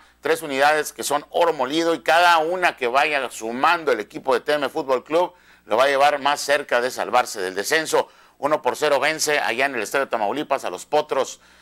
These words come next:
de la Universidad del Estado de México. Coras vence como visitante dos por cero a Murciélagos. Y finalmente el día de ayer, a mediodía, en el Estadio Jalisco, los Leones Negros de la U D G vencen uno por cero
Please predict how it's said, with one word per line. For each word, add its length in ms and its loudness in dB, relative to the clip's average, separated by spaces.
de 200 0
la 100 2
Universidad 420 -2
del 80 -2
Estado 280 -4
de 80 -2
México. 580 -2
Coras 400 2
vence 260 -4
como 200 -4
visitante 360 -2
dos 140 -2
por 160 -6
cero 160 -2
a 20 -10
Murciélagos. 680 0
Y 100 -2
finalmente 480 0
el 60 -6
día 140 2
de 80 4
ayer, 360 0
a 80 -4
mediodía, 680 0
en 140 -16
el 60 -6
Estadio 260 0
Jalisco, 600 0
los 160 -4
Leones 220 0
Negros 300 0
de 80 0
la 240 2
U 160 -4
D 200 0
G 320 -2
vencen 400 -2
uno 280 -4
por 180 -2
cero 400 2